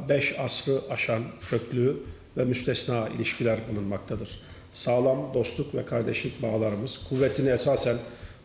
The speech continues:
bu müşterek tarihten almaktadır. İkili ilişkilerimiz daha da derinleşirken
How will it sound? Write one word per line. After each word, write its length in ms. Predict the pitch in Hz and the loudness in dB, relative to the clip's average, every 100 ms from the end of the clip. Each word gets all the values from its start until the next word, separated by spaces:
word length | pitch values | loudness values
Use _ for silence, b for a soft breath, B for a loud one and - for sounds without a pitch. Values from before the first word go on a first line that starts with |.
| 160 | 2
bu 140 | 160 147 | 2 2
müşterek 400 | 139 - 147 151 - - - - | 0 4 4 2 -2 -8 -10 -4
tarihten 480 | 131 117 113 - 127 | 0 2 0 2 2
almaktadır. 540 | 107 104 - 117 104 - 87 - - - B B - | 2 -2 -4 -10 -10 -12 -14 -16 -16 -16 B B -6
İkili 280 | 165 180 196 | -2 2 2
ilişkilerimiz 720 | 190 160 - 165 156 156 123 | 2 2 4 4 4 2 2
daha 220 | 147 147 | 4 6
da 220 | 135 120 - - - | 6 4 0 -6 0
derinleşirken 760 | 127 127 120 117 143 - 113 | 2 4 2 2 0 0 -2